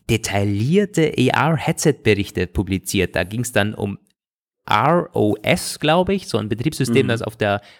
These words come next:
Speaker 1: das auf der Brille laufen sollte, von einem App Store für, für die Brille. Haben wir alles gelesen. Das ist nichts, was komplett aus der Luft gegriffen ist. Und dieser Mark Gurman, der publiziert auch nicht Blödsinn, den er erfindet, so, äh,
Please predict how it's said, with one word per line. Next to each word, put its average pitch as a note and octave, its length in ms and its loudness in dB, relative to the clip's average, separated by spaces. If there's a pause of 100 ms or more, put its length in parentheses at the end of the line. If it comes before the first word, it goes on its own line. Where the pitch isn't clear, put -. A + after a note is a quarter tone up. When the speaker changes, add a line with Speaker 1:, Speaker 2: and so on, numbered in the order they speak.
(120)
Speaker 1:
das G#2+ 180 -2
auf - 120 -6
der G#2 120 0
Brille C3+ 300 4
laufen C#3+ 340 0
sollte, D3 420 0 (240)
von G#2 140 -4
einem G2+ 260 -4
App C3 180 2
Store D3+ 360 4
für, A#2+ 400 2
für B2+ 180 2
die A#2 100 0
Brille. B2 480 0 (360)
Haben C3+ 200 -2
wir - 240 0
alles C#3+ 300 2
gelesen. C#3 420 2
Das F2+ 160 0
ist - 180 -4
nichts, - 320 -6
was A#2+ 160 -2
komplett A#2+ 520 0
aus G2+ 160 -4
der F#2+ 100 -4
Luft G2+ 180 -4
gegriffen G#2+ 440 -2
ist. - 200 0
Und A2 160 -6
dieser G#2+ 200 0
Mark G#2+ 320 -2
Gurman, B2 320 2
der G#2 200 0 (240)
publiziert A2+ 460 2
auch G2+ 160 0
nicht A2 240 -6
Blödsinn, B2 420 2
den G#2+ 160 0
er F#2+ 100 0
erfindet, B2+ 540 2
so, - 420 -4
äh, G2+ 260 -6